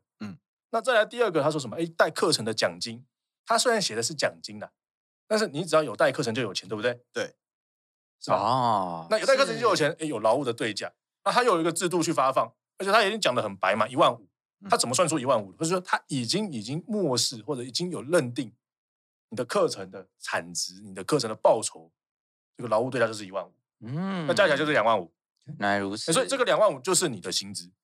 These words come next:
Speaker 3: 哦，所以那就是我的底薪吗？
Speaker 2: 哎，不是，我刚才讲的是薪资。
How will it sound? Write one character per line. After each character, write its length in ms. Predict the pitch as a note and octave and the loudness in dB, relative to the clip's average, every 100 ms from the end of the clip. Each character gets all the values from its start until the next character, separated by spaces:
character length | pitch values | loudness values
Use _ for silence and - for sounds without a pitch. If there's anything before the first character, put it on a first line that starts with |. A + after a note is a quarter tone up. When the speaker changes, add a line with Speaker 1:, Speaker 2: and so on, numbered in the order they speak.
| _ C#3 | _ -2
Speaker 3:
哦， 180 | G#3 A3 | 0 2
所 140 | A#3+ | 0
以 60 | A3 | 0
那 120 | A#3 | -2
就 120 | A3 | -2
是 80 | A3 | -2
我 120 | D#3+ | 0
的 100 | C3+ | 0
底 160 | C#3 A#2+ | 0 -4
薪 140 | F#3+ | -2
吗？ 360 | G3 F#3+ F#3 - | 2 2 0 -2
Speaker 2:
哎， 120 | B2+ | -2
不 120 | B2 | 0
是， 100 | D3+ | 0
我 120 | A#2+ | 2
刚 120 | A2 F#3+ | 4 4
才 40 | |
讲 100 | A2 | 4
的 80 | A2 | 0
是 80 | A2+ | -2
薪 300 | - C#3+ C3+ | -6 -6 -4
资。 240 | A2+ G#2+ | -6 -6